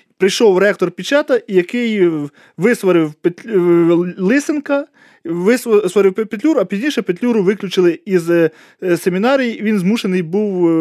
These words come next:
в-, е, в-, виї-, виїхати із Полтави. Ось.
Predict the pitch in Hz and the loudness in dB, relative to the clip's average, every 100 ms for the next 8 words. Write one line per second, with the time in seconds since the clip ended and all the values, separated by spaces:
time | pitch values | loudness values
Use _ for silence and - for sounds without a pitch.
0 | 160 156 151 156 180 170 - _ _ _ | 0 -2 -4 -8 -14 -16 -20 _ _ _
1 | - 160 156 151 151 151 143 - - - | -10 -8 -6 -8 -10 -16 -20 -20 -20 -20
2 | 151 170 170 190 202 202 190 226 190 180 | -18 -16 -2 0 2 0 0 -2 -2 -2
3 | 175 175 - 175 170 113 - _ _ _ | -2 -4 -2 -4 -2 -8 -8 _ _ _
4 | _ _ _ _ 165 147 117 | _ _ _ _ 0 0 -2